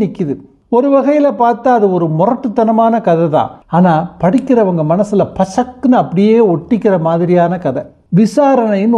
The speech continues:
ஒரு சிறுகதை, அதை படிச்சு முடிக்கும்போது எனக்கு அப்படியே தூக்கி வாரி போட்டுச்சு. ஒரு எழுத்தாளரோட ஆன்மாவை தரிசிக்கணும்னா அவருடைய சிறுகதைகளைத்தான் படிக்கணும்னு சொல்லுவாங்க. நான் உங்க ஆன்மாவை அப்படித்தான் தரிசனம் பண்ணியிருக்கேன். அந்த பிரமிப்பிலேருந்து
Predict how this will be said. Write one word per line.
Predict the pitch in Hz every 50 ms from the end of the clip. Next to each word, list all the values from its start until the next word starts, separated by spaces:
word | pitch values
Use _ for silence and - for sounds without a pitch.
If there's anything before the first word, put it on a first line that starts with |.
| 202
ஒரு | 175 160 139 -
சிறுகதை, | 185 175 185 170 180 147 139 - - - _ _ - -
அதை | 220 220 226 - -
படிச்சு | 196 233 254 277 - - 269 220
முடிக்கும்போது | 214 226 269 254 262 254 226 208 214 226 226 240 208 190 196 208 196
எனக்கு | 180 180 196 196 180
அப்படியே | 170 165 180 247 262 254 262 - -
தூக்கி | 277 294 285 285 - - 254 226
வாரி | 226 226 220 240 190 170
போட்டுச்சு. | 175 170 - - - - - - _ - - - 330 247 202
ஒரு | 220 214 214 175 170 185
எழுத்தாளரோட | 208 262 294 285 - - - 285 269 262 247 240 226 202 208 202 190 185 160 151 175
ஆன்மாவை | 220 247 269 277 269 262 247 233 208 196 165 143
தரிசிக்கணும்னா | 156 185 233 214 - 247 202 - 208 175 170 160 160 175 185 180 147 127 156 - - - _ _ _ _ _ _ -
அவருடைய | - 151 175 202 196 190 170 170 165 160 -
சிறுகதைகளைத்தான் | - 202 208 269 262 254 233 214 214 190 202 196 190 185 190 - 208 202 202 196
படிக்கணும்னு | 160 151 160 - 185 160 147 147 165 175 175
சொல்லுவாங்க. | - 143 139 135 135 127 123 117 - - _ _ _ _ -
நான் | 185 196 226 226 208 202
உங்க | 190 185 180 165 165 180
ஆன்மாவை | 220 240 233 226 214 196 175 165 156 147
அப்படித்தான் | 143 190 180 185 185 208 208 208 170
தரிசனம் | 156 151 151 - 220 190 175 160 131
பண்ணியிருக்கேன். | 139 139 160 180 175 147 - - - - - - - - - - 208
அந்த | 233 220 220 202 151 156
பிரமிப்பிலேருந்து | 185 202 226 269 302 - - - 226 202 190 202 233 240 240